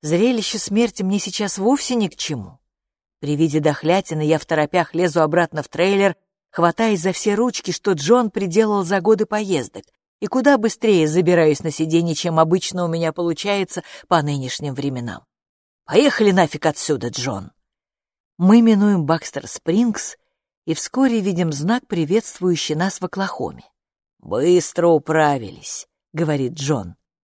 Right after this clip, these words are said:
Да уж, с Канзасом мы разделались вмиг, даже Джон отметил.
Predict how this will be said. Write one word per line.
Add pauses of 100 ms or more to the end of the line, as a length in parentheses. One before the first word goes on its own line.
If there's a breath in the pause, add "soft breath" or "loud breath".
(560)
Да
уж,
с
Канзасом
мы
разделались
вмиг,
даже
Джон
отметил.